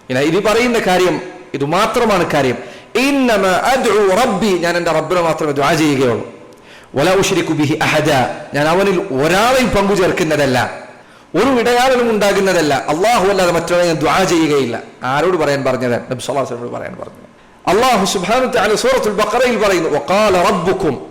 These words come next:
ഉദ്ഊനി അസ്തജിബ് ലക്കും ഇന്നല്ലദീന യസ്തക്ബിറൂന അൻ ഇബാദതി സയദ്ഖുലൂന ജഹന്നമ ദാഖിരീൻ."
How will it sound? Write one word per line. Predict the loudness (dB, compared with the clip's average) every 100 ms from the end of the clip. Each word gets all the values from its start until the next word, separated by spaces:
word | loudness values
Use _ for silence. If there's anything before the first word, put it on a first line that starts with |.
| -6
ഉദ്ഊനി | -2 0 2 2 2 0 -2 -10 -20 -20 -14 -10
അസ്തജിബ് | -4 -2 0 0 -2
ലക്കും | 0 0 -2 -6 -12 -20 -20 -20 -8
ഇന്നല്ലദീന | -4 0 2 2 2 2
യസ്തക്ബിറൂന | 2 0 -2 -2 0 2 2 0
അൻ | 0 -2
ഇബാദതി | 0 2 2 2 0 0
സയദ്ഖുലൂന | 0 0 -2 -2 0 0 0
ജഹന്നമ | 0 -2 -2 -2 -2
ദാഖിരീൻ." | 0 -2 0 0 0 -4